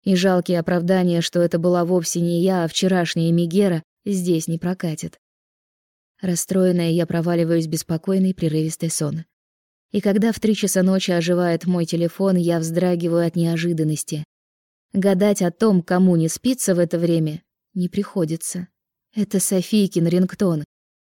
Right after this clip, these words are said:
И первое, что я слышу, приняв вызов:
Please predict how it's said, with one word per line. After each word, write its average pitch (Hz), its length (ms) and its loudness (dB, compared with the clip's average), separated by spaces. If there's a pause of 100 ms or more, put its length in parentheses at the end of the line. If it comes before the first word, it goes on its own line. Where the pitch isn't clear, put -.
(140)
И 185 100 -6
первое, 170 420 0
что - 180 -8
я 165 140 -2
слышу, 180 500 -4 (160)
приняв 175 380 0
вызов: 170 380 -2